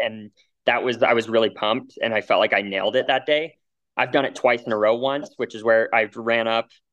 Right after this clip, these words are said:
Ryan drove me down, and then I ran up again. That was brutal. But the, the, the legend was that Cheswick one time ran six-minute pace up it, just, like, cruising. So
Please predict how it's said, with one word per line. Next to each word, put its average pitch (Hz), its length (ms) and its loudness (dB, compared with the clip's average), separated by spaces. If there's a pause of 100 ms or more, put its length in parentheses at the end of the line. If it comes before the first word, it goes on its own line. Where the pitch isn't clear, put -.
(200)
Ryan 113 240 0
drove 110 200 -2
me 110 120 -10
down, 107 240 -4
and 107 80 -6
then 104 80 -4
I 101 40 -6
ran 107 180 -4
up 104 120 -4
again. 107 300 -4
That 101 120 -4
was 110 100 -4
brutal. 110 520 2 (380)
But 135 280 0
the, 123 240 2
the, 113 520 0 (200)
the 127 120 -4
legend 127 420 0
was 107 200 -2
that 101 160 -8 (220)
Cheswick 107 380 -2
one 98 200 -6
time 98 300 -4
ran 92 200 -4
six-minute - 460 -8
pace 98 260 -2
up 98 180 0
it, 95 280 -2
just, - 360 -14
like, 104 300 0
cruising. 95 520 -6 (100)
So 98 360 2